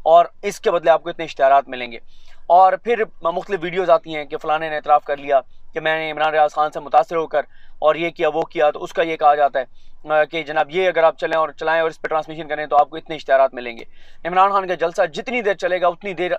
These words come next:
के इश्तेहारात के बराबर आपको पैसे मिलेंगे। इस तरह की चीज़ें, म-, मतलब ये routine बन गई अब। और अवाम के tax का पैसा ही ऐसे ये लुटा रहे हैं जैसे हराम का पैसा हो, ये अवाम के खून पसीने की कमाई है। ये जो आप बिजली के बिल दे रहे हैं, ये जो आप एक एक चीज़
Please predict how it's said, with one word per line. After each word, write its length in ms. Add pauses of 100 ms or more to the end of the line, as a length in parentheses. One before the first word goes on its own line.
(140)
के 320
इश्तेहारात 420
के 60
बराबर 300
आपको 180
पैसे 240
मिलेंगे। 220
इस 80
तरह 120
की 80
चीज़ें, 300 (100)
म-, 200
मतलब 260
ये 100
routine 320
बन 100
गई 200
अब। 140 (520)
और 180
अवाम 500
के 60
tax 180
का 80
पैसा 260
ही 100
ऐसे 260
ये 100
लुटा 260
रहे 100
हैं 60
जैसे 200
हराम 380
का 100
पैसा 280
हो, 120
ये 100
अवाम 380
के 100
खून 220
पसीने 320
की 80
कमाई 320
है। 160 (360)
ये 100
जो 100
आप 320
बिजली 280
के 80
बिल 220
दे 140
रहे 100
हैं, 80 (280)
ये 80
जो 100
आप 280
एक 160
एक 100
चीज़ 220